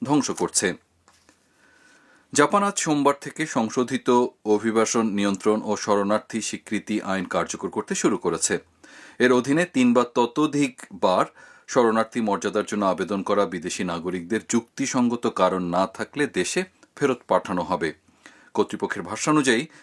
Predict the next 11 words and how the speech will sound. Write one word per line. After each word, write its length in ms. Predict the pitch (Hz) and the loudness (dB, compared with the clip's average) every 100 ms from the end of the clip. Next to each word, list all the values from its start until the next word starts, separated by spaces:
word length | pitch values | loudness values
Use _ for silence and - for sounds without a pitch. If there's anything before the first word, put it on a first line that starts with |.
| _ | _
কিছু 160 | 117 123 | -4 -2
বিদেশি 360 | 104 110 127 143 | 0 0 0 -2
ব্যক্তি 380 | 92 98 - 120 | 0 -2 -2 -2
তাদের 240 | 113 98 101 | -2 0 -2
শরণার্থী 640 | - 98 98 104 - 110 | 0 0 0 -2 -2 -4
মর্যাদার 500 | 101 90 82 90 98 - | 0 -2 -2 -2 -2 -2
আবেদন 400 | 92 92 90 98 - | -2 -2 -2 -4 -2
প্রক্রিয়াধীন 680 | 104 92 - 101 101 110 107 | -4 -4 0 2 2 0 -4
থাকাকালীন 720 | - 101 - 92 - 131 117 113 _ _ - - - - | -2 -6 -2 -4 2 2 2 -2 _ _ -20 -20 -20 -2
একটি 220 | 123 123 131 101 | 0 2 0 2
ব্যবস্থার 500 | 107 123 - 135 | 2 2 0 0